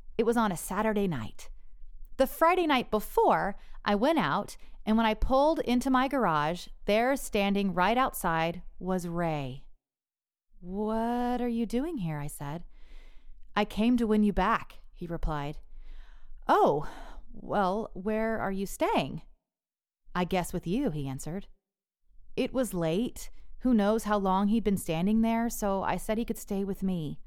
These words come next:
on the couch." The next day I called James,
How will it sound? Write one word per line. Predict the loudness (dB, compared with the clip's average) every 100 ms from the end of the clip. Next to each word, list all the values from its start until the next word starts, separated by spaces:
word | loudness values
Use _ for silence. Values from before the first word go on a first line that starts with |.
| -12 -12 -12 0
on | 2 4
the | 2
couch." | 0 -2 -2 -6 -10 -12 -14 _ _ _ _ _ _ _ _ _ -20 -4
The | 2
next | 4 4 4
day | 4
I | 4 2
called | 2 2 2
James, | -2 -2 0 -2 -4